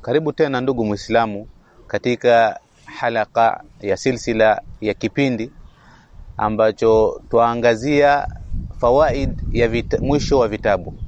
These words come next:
Fawaidul Jami'a fi Khawatimul Kutub. Na tuliangazia katika karne ya kwanza kitabu kilichotungwa katika karne ya tano ambao ni Adabu Din wa Dunia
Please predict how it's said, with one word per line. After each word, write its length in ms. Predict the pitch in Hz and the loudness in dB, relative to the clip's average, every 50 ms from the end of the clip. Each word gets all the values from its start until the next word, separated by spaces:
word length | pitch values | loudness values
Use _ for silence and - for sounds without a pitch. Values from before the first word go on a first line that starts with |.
| - - | -8 -2
Fawaidul 540 | 113 107 113 127 131 127 123 113 113 110 104 | 0 2 4 4 4 2 0 -2 -4 -4 -2
Jami'a 680 | 104 101 117 123 127 123 123 120 113 104 113 117 113 - - - - - - - | 0 2 4 4 4 2 0 -2 -2 -2 -2 -2 -4 -6 -14 -18 -18 -18 -16 -10
fi 240 | - - 110 107 - | -6 -2 -2 -2 -2
Khawatimul 680 | - - - 101 98 98 95 92 - 123 117 110 101 98 | -4 -4 -2 0 2 2 2 0 -2 -2 -4 -4 -4 -6
Kutub. 320 | - - 104 - 92 85 - _ - - - - - - - - - - - | -6 -8 -8 -8 -8 -10 -12 _ -20 -20 -20 -20 -20 -20 -18 -18 -18 -10 -4
Na 360 | 127 127 123 123 123 120 110 - | -2 0 2 4 4 2 2 0
tuliangazia 580 | - 143 143 151 160 160 160 170 180 190 208 180 | -2 -2 0 0 0 2 2 0 0 2 0 0
katika 240 | - 151 - - 139 | 0 -2 -2 -4 -4
karne 280 | - 156 143 147 135 | -2 -2 -2 -2 -4
ya 60 | 123 120 | -4 -2
kwanza 500 | - 135 139 135 123 120 120 - - - - - | 0 0 0 0 2 0 0 -2 -2 -8 -12 -10
kitabu 320 | - - 131 127 127 123 | -4 0 0 0 0 -2
kilichotungwa 680 | 120 113 107 - 113 - - 131 127 131 123 123 120 113 | -4 -4 -2 -2 -2 -2 -2 -2 -2 0 2 0 0 0
katika 720 | - 104 98 - 110 98 - - 104 98 90 76 65 - - - - | -2 -6 -4 -4 -4 -2 0 2 4 4 2 2 -2 -8 -12 -10 -6
karne 280 | 123 117 113 113 107 | -6 -4 -4 -2 -2
ya 80 | 104 101 | -2 -2
tano 400 | - 117 117 113 110 110 110 - - - - - - - - - - - - - - - - - - - | 0 0 0 0 -2 -4 -8 -8 -10 -10 -10 -8 -8 -8 -8 -8 -8 -8 -8 -8 -8 -10 -12 -12 -6 -4
ambao 340 | 98 98 95 98 98 95 | -4 0 2 2 2 2
ni 100 | 95 95 | 2 0
Adabu 360 | 95 98 101 110 117 113 110 107 | 0 0 2 2 2 2 0 -2
Din 240 | 104 117 120 117 | -2 0 0 0
wa 80 | 113 110 | 0 0
Dunia 480 | 107 123 123 123 120 120 120 110 - | 0 0 0 0 0 0 -2 -2 -4